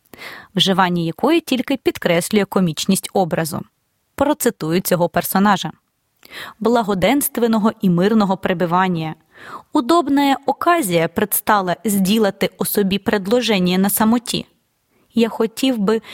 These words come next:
щоб ти звала мене, те-то як його, не вишеупом'янутим ім'я Рек». Ім'я Рек —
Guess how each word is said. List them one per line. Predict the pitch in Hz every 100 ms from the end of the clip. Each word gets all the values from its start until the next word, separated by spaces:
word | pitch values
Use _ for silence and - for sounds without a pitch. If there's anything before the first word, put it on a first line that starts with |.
| -
щоб | - - 247
ти | - 269
звала | 220 220 233 214
мене, | 214 220 254 254 _ -
те-то | 254 254 -
як | 226 233 226
його, | 214 208 220 - - _ -
не | 277 285 -
вишеупом'янутим | 226 269 - 262 - 214 254 262 302 330 208 - 180 175
ім'я | - 208 185 175
Рек». | 165 - - _ _ _ _ _ _ _ _ _
Ім'я | - 185 170 165
Рек — | 160 226 -